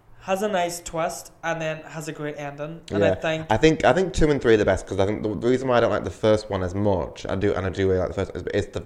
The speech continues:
Speaker 2: is the p-, only the, the only thing that really gets me about that is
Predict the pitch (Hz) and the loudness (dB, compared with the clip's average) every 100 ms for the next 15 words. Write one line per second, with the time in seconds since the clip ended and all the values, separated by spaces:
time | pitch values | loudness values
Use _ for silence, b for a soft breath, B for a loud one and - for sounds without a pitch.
0 | - 101 - 98 - - 117 117 107 - | -4 -4 -4 -6 -6 0 0 2 0 -2
1 | - B B B B B B B _ - | -8 B B B B B B B _ -20
2 | - 127 120 113 95 98 92 - - 85 | 2 4 6 2 2 2 2 0 -2 -2
3 | 85 - 82 76 - 92 92 | -2 -4 -6 -6 -4 -2 -2